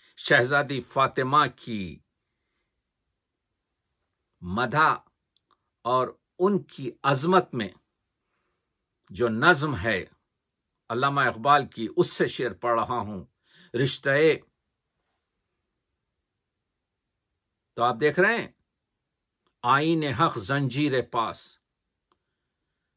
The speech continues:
पास फरमाने जनाबे मुस्तफास।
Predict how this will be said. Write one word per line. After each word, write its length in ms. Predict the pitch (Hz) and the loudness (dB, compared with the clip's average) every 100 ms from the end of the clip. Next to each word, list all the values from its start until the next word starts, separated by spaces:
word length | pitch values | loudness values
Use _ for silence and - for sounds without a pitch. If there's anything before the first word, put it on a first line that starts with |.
| _ - | _ -2
पास 280 | 143 143 156 | -2 0 -2
फरमाने 720 | - 135 127 131 131 135 123 | 0 0 0 0 -2 -2 -4
जनाबे 580 | 101 117 117 107 120 113 | -4 -2 -2 -2 -2 -2
मुस्तफास। 880 | 104 92 - 95 117 101 - - | -6 -10 -10 -10 -8 -10 -12 -20